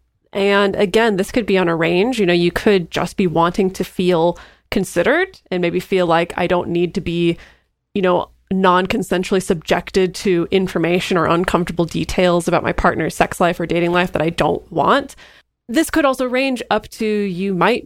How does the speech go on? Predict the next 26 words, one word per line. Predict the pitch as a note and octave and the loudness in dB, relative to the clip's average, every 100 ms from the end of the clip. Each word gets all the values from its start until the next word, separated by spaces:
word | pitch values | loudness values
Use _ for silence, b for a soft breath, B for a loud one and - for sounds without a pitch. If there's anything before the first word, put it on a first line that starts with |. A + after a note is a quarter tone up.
| - | -8
really | E3+ A3 A3+ | 0 2 2
want | E3 E3 A#3 - | -2 0 -2 -2
to | A3 - | -8 -4
insulate | G3 G#3+ A3 F3+ | -4 -2 -2 -2
yourself | F#3 - E3+ F3 | -4 -2 -2 -2
from | - F3 G3 | -2 0 0
the | F#3 | -2
reality | F3 E3+ F3 F3 | 2 2 2 0
of | F3 | -4
non-monogamy | E3 - E3 F3 F3 G#3+ E3 - - | -4 -4 -2 -2 -2 -6 -6 -8 -4
or | F3+ E3+ E3+ F#3 | -2 0 0 -2
from | - F3 E3+ F#3 | 0 0 0 -2
kind | G3 | -4
of | E3+ | -2
the | E3+ | -2
more | E3+ - | 0 0
uncomfortable | F3+ - F#3 F3+ F#3+ E3+ | -2 -2 -2 -2 -4 -4
parts | - B3+ F3 - - | 0 0 0 -6 -10
of | - F3 F3 | -4 -4 -4
having | - E3+ E3+ | -4 -2 -4
a | F3 | -4
partner | F3+ - F3 | -4 -4 -4
who's | F3+ F3 | -4 0
dating | E3+ F3 | 0 0
other | - - | -2 -6
people. | - - - - - | -6 -8 -6 -6 -6